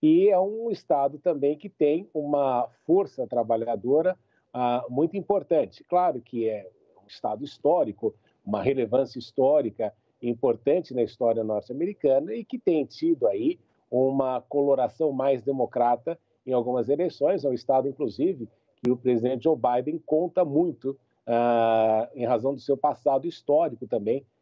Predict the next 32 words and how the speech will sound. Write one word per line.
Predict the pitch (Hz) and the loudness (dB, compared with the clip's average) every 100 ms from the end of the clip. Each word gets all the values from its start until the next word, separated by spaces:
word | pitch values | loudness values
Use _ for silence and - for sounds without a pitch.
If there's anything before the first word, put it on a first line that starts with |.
| _ | _
com | - 139 | 0 0
a | 131 | 0
Pensilvânia. | 120 131 110 127 113 110 101 | 0 -2 -2 -4 -2 -2 -4
Então, | 113 180 | -2 -2
o | 214 | 0
que | 220 | 0
a | 156 | 0
gente | 123 117 135 | 0 -4 -2
nota | 131 156 - | -2 -2 -4
é | |
que | - - 160 | -8 2 2
é | 131 | 2
um | 120 | -2
estado | - - 104 110 | -4 0 0 -2
importante, | - 202 - 143 - - _ _ _ _ | -4 -4 0 0 0 -14 _ _ _ _
é | 127 | 0
um | 135 | 0
estado | 127 135 123 117 | 0 -2 0 0
da | 117 | -2
costa | 117 113 - 117 | -2 -4 -2 -2
leste, | 131 170 - | 0 -2 -6
a | |
costa | - 123 - 123 | -2 -4 -2 -4
leste | 120 113 - - | -4 -4 -10 0
tende | 147 170 135 | 2 4 2
a | 113 | -2
ter | - 131 123 | 0 2 4
aí | 104 123 139 _ _ _ | 2 0 -4 _ _ _
mais | 135 123 135 139 113 | -6 0 2 0 -2
estados, | 120 - 120 113 110 113 131 | -10 -2 0 0 -2 -8 -10
estados | 117 127 113 90 | -4 -2 -2 -4
mais | 113 127 131 123 | -4 0 0 0